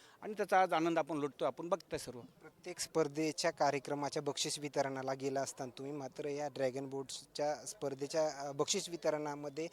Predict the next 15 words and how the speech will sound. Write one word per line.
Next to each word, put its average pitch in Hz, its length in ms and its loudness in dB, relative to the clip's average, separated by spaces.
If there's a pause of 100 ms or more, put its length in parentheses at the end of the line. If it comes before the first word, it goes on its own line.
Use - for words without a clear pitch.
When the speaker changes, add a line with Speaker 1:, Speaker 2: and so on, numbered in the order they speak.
(380)
Speaker 2:
कार्यक्रम 175 360 6
पार 175 200 8
पडल्याच्या 165 380 0
नंतर 165 220 2
बोटीचा 151 420 2
देखील 156 280 0
अनुभव 143 400 2
घेतलाय, 135 400 -4 (400)
अ, 139 200 0 (240)
तो 208 100 6
काय 175 220 6
वेगळा 147 260 0
अनुभव? 127 340 -14 (380)
Speaker 1:
नाही, 131 140 -2
बघा, 107 280 -4